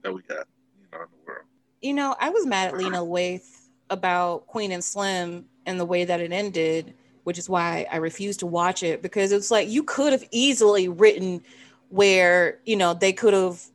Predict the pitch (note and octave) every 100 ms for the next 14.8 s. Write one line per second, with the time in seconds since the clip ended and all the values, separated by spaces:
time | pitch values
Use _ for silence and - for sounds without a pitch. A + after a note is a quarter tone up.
0 | _ _ _ _ _ _ _ F#3+ F#3+ G#3+
1 | G#3 G3 - A3+ G#3+ F3+ F3 F3+ F3 E3+
2 | E3+ E3+ F3 F3 E3+ G3 G3 G#3 F#3 F#3+
3 | E3 D#3 F3+ F3+ F#3+ F3+ F3 E3+ D#3+ E3
4 | - - - _ A3 G#3 A#3+ A#3 A#3 A3+
5 | A#3+ A#3+ A3+ G#3+ A3 G#3 G3 F#3+ - G3
6 | G3+ G3+ G#3 G3 F#3 G3 F#3 F#3 D#3+ F3
7 | E3 E3+ E3+ E3+ F3 E3+ F3 E3 - E3+
8 | D#3+ E3 E3 D#3+ D#3 _ F3+ E3 E3 E3
9 | D#3+ E3 D#3+ D#3 _ _ _ _ _ A#3
10 | B3 - D3 A3+ D4+ E4 C#4+ G4 A3+ G#3
11 | F#3+ D#3+ D3 F#3+ F#4+ D4 B3+ - - A3
12 | A#3 G#3 G3+ A3 A3+ B3 - A3+ C4 D4
13 | C#4+ D4 C#4+ C4 C4 - G#3 A3 A#3 A#3
14 | G3 E3 E3 G3 G#3 G#3 G3 F#3+